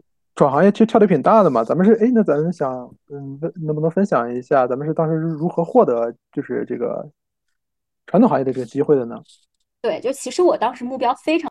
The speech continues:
Speaker 2: 明确，因为我是从电商想去换一个角色看。我当时其实，呃，很大的想法是想去创业，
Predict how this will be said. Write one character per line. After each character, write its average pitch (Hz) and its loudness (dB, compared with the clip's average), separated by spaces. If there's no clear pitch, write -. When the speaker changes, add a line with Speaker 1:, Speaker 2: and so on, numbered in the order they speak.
Speaker 2:
明 349 -8
确， - -14
因 208 -8
为 262 -8
我 220 -4
是 - -16
从 196 -6
电 240 -6
商 269 -2
想 - -10
去 - -8
换 226 -4
一 190 -2
个 185 -4
角 165 -10
色 196 -8
看。 285 -8
我 190 0
当 269 2
时 320 -6
其 277 -6
实， 214 -8
呃， 202 -2
很 185 -6
大 - -2
的 240 -2
想 185 -6
法 170 -8
是 196 -16
想 190 -8
去 196 -8
创 165 -8
业， 170 -4